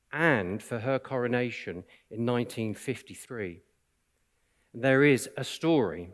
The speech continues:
and there's always a story with vergers. He was standing at the west door of the Abbey with the then Dean, and Mister Greaves looked up into the sky and saw an aeroplane passing by.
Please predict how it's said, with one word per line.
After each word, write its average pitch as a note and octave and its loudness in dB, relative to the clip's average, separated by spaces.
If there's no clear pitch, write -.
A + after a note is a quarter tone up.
and A2+ -6
there's A2+ -2
always A#2+ 2
a F2 -10
story F#2 -8
with G2 -8
vergers. G2 -6
He D#3+ -4
was D#3+ 0
standing G3+ 8
at D#3 6
the C#3+ 2
west D#3 2
door D3 4
of B2+ -2
the C#3+ 2
Abbey C#3+ 2
with A#2+ -2
the B2+ 0
then C#3 4
Dean, G2+ 2
and D#3 4
Mister F#3 6
Greaves E3+ 4
looked D#3 0
up D3 2
into C#3+ 4
the A2+ -10
sky A#2 4
and A#2 0
saw C#3+ 2
an C3 4
aeroplane C#3+ 4
passing A2+ -2
by. G#2 -4